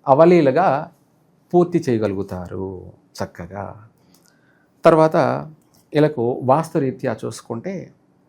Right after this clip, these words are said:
ఉత్-, ఆ, ఉత్తర వాయవ్యం అంటారు. మనకు ఎనిమిది ఫేసుల్లో వాయవ్యం, ఆ, నా-, నార్త్ వెస్ట్ అంటారు కదా, కార్నర్ అనమాట. ఆ మూలగా వెళ్ళినట్టయితే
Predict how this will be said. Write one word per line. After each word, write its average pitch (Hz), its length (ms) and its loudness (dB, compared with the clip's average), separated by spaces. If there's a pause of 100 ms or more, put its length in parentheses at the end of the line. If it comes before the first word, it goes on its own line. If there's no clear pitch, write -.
(960)
ఉత్-, 147 300 -4
ఆ, 120 220 0
ఉత్తర 143 280 4
వాయవ్యం 113 720 -2
అంటారు. 95 340 -14 (380)
మనకు 123 240 -2
ఎనిమిది 127 500 -2
ఫేసుల్లో 117 600 -4 (1040)
వాయవ్యం, 107 680 -4 (1040)
ఆ, 110 720 0
నా-, 127 380 0
నార్త్ 131 280 0
వెస్ట్ 127 280 -6
అంటారు 107 260 -4
కదా, 139 240 -8 (500)
కార్నర్ 104 340 -4
అనమాట. 87 480 -20 (500)
ఆ 135 100 2
మూలగా 160 400 2
వెళ్ళినట్టయితే 117 1040 -4